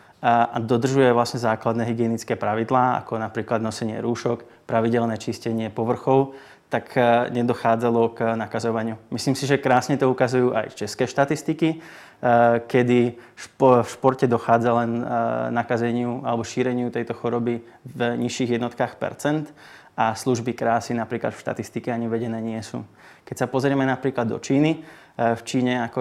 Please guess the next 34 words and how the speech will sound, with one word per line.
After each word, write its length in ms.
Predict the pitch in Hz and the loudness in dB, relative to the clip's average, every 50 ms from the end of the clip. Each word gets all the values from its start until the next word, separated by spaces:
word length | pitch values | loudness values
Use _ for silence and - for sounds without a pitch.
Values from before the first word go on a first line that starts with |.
| 120 | 0
jedno 220 | 120 117 120 120 113 | 2 2 0 -2 -4
z, 180 | 107 113 120 | -6 -6 -8
zo 160 | 117 113 117 110 | -6 -4 -2 0
základných 500 | 113 113 113 - - 120 117 120 117 120 | 0 0 0 0 -2 -2 -2 -2 -2 -4
opatrení 480 | 117 - 117 - - 120 117 117 117 | -4 -4 -4 -4 -2 -2 -2 0 0
bolo 380 | 113 117 117 117 117 113 - - - _ _ | 0 0 0 0 0 -2 -6 -14 -20 _ _
pravidelné 540 | - - - 117 123 120 123 123 127 123 113 | -2 0 2 2 2 4 2 2 2 0 -2
testovanie 720 | - - - - - 123 120 127 127 139 143 151 156 151 - - _ _ | -4 -8 -10 -6 -4 -2 0 0 0 0 0 -2 -4 -6 -10 -20 _ _
pracovníkov 720 | 123 113 - - 123 113 120 117 117 - 123 120 113 117 | -4 -4 -2 -2 -2 -2 -2 -2 -2 0 0 -2 -2 -2
v 40 | - | -6
týchto 220 | 120 - - 117 | -8 -8 -8 -10
službách 480 | - - 113 107 - - 127 131 139 - - - - - - - - - - | -10 -10 -12 -12 -4 2 2 2 2 2 -4 -14 -20 -20 -20 -20 -16 -6 -2
a 60 | 113 | -2
ukázalo 420 | 113 117 131 117 - - 120 117 117 | 0 2 0 0 0 0 0 0 -2
sa, 140 | - - 113 | -2 -4 -4
že 80 | 120 | -2
bolo 180 | 113 120 113 110 | 0 0 0 2
veľmi 240 | 113 117 120 120 117 107 | 2 0 0 0 -2 -4
efektívne, 580 | - - 117 - - 135 131 131 135 131 139 135 - - - - _ _ _ | -4 -6 -8 -2 0 0 2 2 2 0 0 -4 -10 -18 -20 -20 _ _ _
pretože 320 | - - - 117 113 120 | -10 -6 -6 -4 -2 -2
dokázali 560 | 110 110 110 117 110 113 117 113 117 117 117 113 | -2 0 0 0 0 2 2 2 2 2 0 0
vlastne 360 | 113 107 104 - 127 117 113 | -2 -2 -4 -4 -2 -2 -2
ekonomicky 520 | 110 - 127 120 120 120 113 - - - | -2 0 0 0 2 0 0 -2 -2 -4
fungovať 460 | 120 - - 120 117 120 120 120 113 | -4 -2 -2 -2 0 0 0 0 0
dlhodobo 580 | 110 117 101 117 113 120 120 120 127 131 131 - - - - - _ _ _ | 0 0 0 0 0 0 0 2 0 -2 -2 -6 -14 -20 -20 -20 _ _ _
a 160 | 131 120 113 | 0 0 0
tým 200 | 107 - 123 113 | 0 -2 -4 -6
pádom 320 | 104 110 113 113 110 113 113 | -2 -2 -2 -2 0 -2 -4
ani 140 | 110 110 113 | -4 -4 -4
nedo-, 180 | 113 110 117 | -6 -6 -6
nedochádzalo 540 | 120 117 113 113 - - 110 113 120 110 110 | -6 -4 -4 -6 -4 -6 -6 -4 -4 -4 -4
vlastne 240 | 110 113 - - 113 | -4 -6 -8 -10 -12
k 60 | - | -12
šíreniu. 380 | - - 113 - 127 117 113 | -8 -8 -8 -6 -6 -8 -10